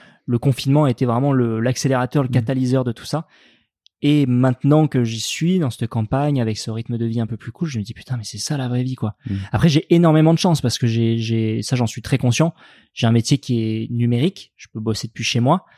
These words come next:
Speaker 1: J'ai un métier où financièrement, ça va. Je fais tourner la boîte. Après, je, à titre perso, je dépense pas des milliers et des cents. Euh, on,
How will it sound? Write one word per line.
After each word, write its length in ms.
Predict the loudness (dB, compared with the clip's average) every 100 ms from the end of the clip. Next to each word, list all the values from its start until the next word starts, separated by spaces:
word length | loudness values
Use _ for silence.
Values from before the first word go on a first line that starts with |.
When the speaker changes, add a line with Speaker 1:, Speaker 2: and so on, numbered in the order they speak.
| _ _ _ _ _ -6
Speaker 1:
J'ai 220 | 0 2
un 80 | 4
métier 400 | 2 2 2 4
où 400 | 2 0 0 -2
financièrement, 720 | -6 -4 -2 0 -2 0 -2
ça 200 | -2 -4
va. 320 | 0 -2 -4 _ _ _ -20
Je 140 | -12
fais 60 | -6
tourner 240 | 0 0
la 80 | 2
boîte. 340 | 2 0 -4 _ _ _ _ _
Après, 260 | -12 -2 0
je, 440 | 2 2 2 0 -4 -10 -6
à 160 | -6
titre 400 | -6 -8 -4 -4
perso, 560 | -4 -4 0 2 2 2
je 120 | -2
dépense 300 | -6 -6 -6
pas 140 | -2 2
des 100 | 4
milliers 220 | 4 4
et 40 | 2
des 80 |
cents. 380 | 0 0 0 0
Euh, 140 | -2 -4
on, 260 | -6 -8